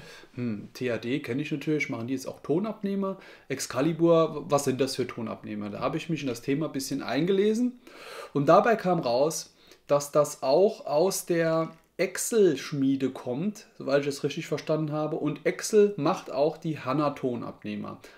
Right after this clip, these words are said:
an denen ich sowieso Interesse habe. Heißt also,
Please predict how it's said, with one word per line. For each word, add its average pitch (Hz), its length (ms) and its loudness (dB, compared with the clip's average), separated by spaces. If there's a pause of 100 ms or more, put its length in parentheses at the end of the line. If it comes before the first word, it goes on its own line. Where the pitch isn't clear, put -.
an 120 140 -4
denen 131 200 -4
ich 135 140 -4
sowieso 120 400 -4
Interesse 110 460 -10
habe. 98 320 -14 (1300)
Heißt 151 300 0
also, 165 580 4